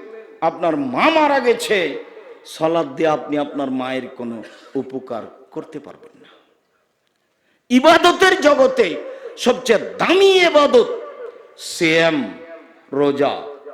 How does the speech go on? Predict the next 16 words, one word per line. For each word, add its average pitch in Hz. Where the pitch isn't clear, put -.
এ 208
কথাই 214
ঠিক। -
সিয়াম 160
পালন 151
করে 117
আপনার 127
মা 120
মারা 170
গেছে, 120
আপনি 117
তার 107
কোনো 107
উপকার 113
করতে 160
পারবেন -